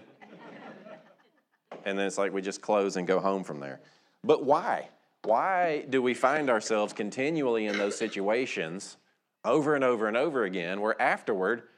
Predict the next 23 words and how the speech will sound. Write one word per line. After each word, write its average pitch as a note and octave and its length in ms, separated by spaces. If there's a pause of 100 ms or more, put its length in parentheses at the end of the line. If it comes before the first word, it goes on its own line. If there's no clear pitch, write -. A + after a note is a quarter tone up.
(140)
you're B2+ 100
like, A#2+ 240
"Why C#3+ 720
did B2+ 140
I C3 80
say C#3 320
it B2+ 140
that D2 200
way?" C2 220 (280)
Or F#3+ 120
maybe C#4+ 260
you're A#3+ 220
not A#3 240
even F3 220
aware. A2+ 440
You B2+ 140
just E3 200
look C3+ 220
around B2 320
and G#2+ 100
everybody A#2 380
else A#2+ 180
is, F2+ 140